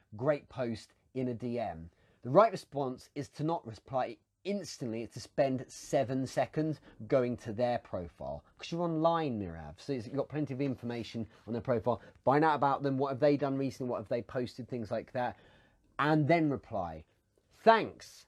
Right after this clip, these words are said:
Mirav, that's really kind of you. Uh, I saw in your profile that you're into whatever, or that you're based in the U K, or that we have eight hundred mutual connections.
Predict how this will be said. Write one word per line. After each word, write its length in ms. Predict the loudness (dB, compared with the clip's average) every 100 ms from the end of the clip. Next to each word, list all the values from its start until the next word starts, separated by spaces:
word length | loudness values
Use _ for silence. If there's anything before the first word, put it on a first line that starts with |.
| _ -6
Mirav, 640 | -2 -2 -2 -4 -4 -6 -10 _
that's 240 | -8 -8 -4
really 420 | 2 2 2 -2
kind 440 | -4 -2 0 0
of 160 | -2 -6
you. 360 | -8 -8 -8 -10 _ _ _ _ 0
Uh, 260 | 2 2 -2 _
I 120 | 0
saw 360 | 0 0 2 4
in 60 | 4
your 160 | 2
profile 560 | 4 4 4 4 2 4
that 340 | 4 2 0
you're 220 | 0 0 0
into 600 | -4 -4 -6 -4 -2 -2
whatever, 420 | 0 2 2 0
or 200 | -4 -4
that 140 | -2
you're 100 | -2
based 400 | 2 2 2 0
in 80 | -4
the 80 | -2
U 160 | -4 -6
K, 460 | -2 0 0 -2
or 160 | -2 0
that 120 | 0
we 100 | -2
have 300 | -2 -4 -4 -6
eight 160 | -6 -4
hundred 400 | -4 -2 -2 0
mutual 440 | -2 -2 -4 -4
connections. 880 | -4 -8 -8 -12 -8 -6 -4 -8